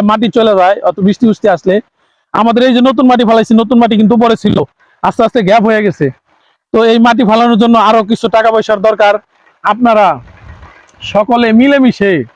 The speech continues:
দশের লরি একের বোঝা। আমি সব সময়, আমি মসজিদেও বলি, অনেক, অনেক সময় কিছু সংক্ষিপ্ত কিছু বক্তব্য দেওয়ার জন্য সবাই অনুরোধ করেছে, বলি যে দশের লরি একের বোঝা,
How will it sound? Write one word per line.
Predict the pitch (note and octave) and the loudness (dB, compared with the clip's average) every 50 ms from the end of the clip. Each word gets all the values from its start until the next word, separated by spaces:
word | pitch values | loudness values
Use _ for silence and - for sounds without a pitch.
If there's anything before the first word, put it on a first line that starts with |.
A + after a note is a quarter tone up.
| _ _ _ _ _ _ _ _ _ _ _ _ - - | _ _ _ _ _ _ _ _ _ _ _ _ -8 -4
দশের | C3 C3+ G#3+ A#3+ - - C#4 C4+ | -2 0 0 0 0 0 0 0
লরি | C4+ C4+ C4 B3+ B3+ B3 | 0 0 0 0 0 0
একের | B3 A#3+ - C4 B3+ A3 | 0 0 0 -2 -2 0
বোঝা। | G3 G3+ D#3+ E3 E3+ D#3 C#3+ B2+ C3 - - - - - | 0 0 0 0 0 0 -2 -4 -8 -14 -20 -20 -12 -8
আমি | C#3 E3+ F#3 | -4 -4 -4
সব | F3 - G3+ G3+ - | -4 -4 -4 -6 -4
সময়, | - B3 G3+ F3+ D#3 C3 A#2 - _ _ _ _ _ _ _ _ - | -4 -4 -2 0 -2 -2 -4 -8 _ _ _ _ _ _ _ _ -6
আমি | D#3 F3 F#3 | -4 0 2
মসজিদেও | F#3+ G3 G#3+ G3+ - - G#3 G3 G3+ G3+ G3+ | 2 2 0 0 -2 -2 0 0 0 0 0
বলি, | F3+ F#3 F3+ F3 F3+ F#3+ A#3+ C#4 - _ _ | 0 0 0 0 0 -2 -4 -8 -14 _ _
অনেক, | - D#3+ F3 F3+ F3 | -4 -2 -2 -2 -2
অনেক | F#3 F#3 F#3 - | -2 -2 -2 -4
সময় | - F#3+ F#3 F3+ E3 | -2 -2 -2 -2 -2
কিছু | - F#3+ E3 - F3+ F3+ F3 - _ _ _ _ _ _ _ _ - D#3 D#3 - | -2 -4 -2 -2 -2 -2 -2 -4 _ _ _ _ _ _ _ _ -6 -6 -6 -4
সংক্ষিপ্ত | - G3+ G3 E3 - G3+ F3+ F#3+ | -2 -2 -2 -2 -2 -4 -4 -2
কিছু | F#3+ F3 F#3 - F#3 | -2 -2 -2 -2 -2
বক্তব্য | F3 F3+ E3 - - F3+ E3+ F3 | -2 -2 -4 -4 -6 -4 -4 -2
দেওয়ার | D#3 F3+ F3 E3 | 0 -2 -2 -2
জন্য | D#3 E3 D#3+ D#3+ D#3+ D#3 D#3 - | -2 -2 -2 0 0 0 -2 -2
সবাই | - E3 D#3+ E3 E3+ | -2 -2 -2 0 0
অনুরোধ | E3+ E3 D#3+ D#3+ E3 D3 - | 0 0 -2 -2 -2 -4 -2
করেছে, | E3 D#3+ E3 D3+ - D#3 | -2 -2 -2 -2 -4 -4
বলি | D3 D3+ D#3 D#3 E3+ G3 - _ _ _ _ _ _ _ _ _ _ _ - | -2 -2 0 0 -2 -4 -6 _ _ _ _ _ _ _ _ _ _ _ -4
যে | E3 D#3 | -2 0
দশের | D3+ A3 B3+ C4 - D4 | 0 0 0 0 0 0
লরি | C#4 C4+ C4 B3+ B3+ | 0 0 0 0 0
একের | B3 A3+ A3 B3+ A#3+ | 0 0 0 0 0
বোঝা, | G#3 G3+ E3+ F3 D3 C3 B2+ | 0 0 0 0 -2 -2 -6